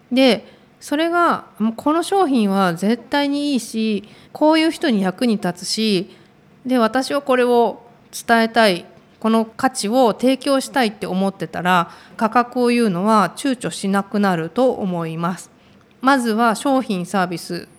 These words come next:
に対する自信、そしてそれを提供してる自分に対しての自信ですね。で、三ヶ月なんで、経験が少ないから自信がないですっていう人も多いと思うんですけど、それは経験がないから自信がないっ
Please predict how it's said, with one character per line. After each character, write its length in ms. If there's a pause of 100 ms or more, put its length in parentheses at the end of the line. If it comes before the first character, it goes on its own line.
(160)
に 180
対 220
す 120
る 100
自 180
信、 380
そ 180
し 80
て 240 (240)
そ 240
れ 100
を 160
提 240
供 200
し 40
て 100
る 100
自 180
分 340 (300)
に 120
対 220
し 60
て 80
の 80
自 180
信 240
で 100
す 100
ね。 140 (320)
で、 140 (520)
三 280
ヶ 140
月 240
な 160
ん 100
で、 360
経 200
験 240
が 80
少 240
な 140
い 60
か 100
ら 80
自 140
信 200
が 80
な 160
い 60
で 80
す 140
っ 20
て 180
い 60
う 60
人 180
も 240
多 80
い 60
と 100
思 180
う 40
ん 40
で 100
す 80
け 120
ど、 260 (380)
そ 120
れ 120
は 180
経 300
験 200
が 80
な 120
い 80
か 120
ら 100
自 120
信 220
が 100
な 180
い 40
っ 60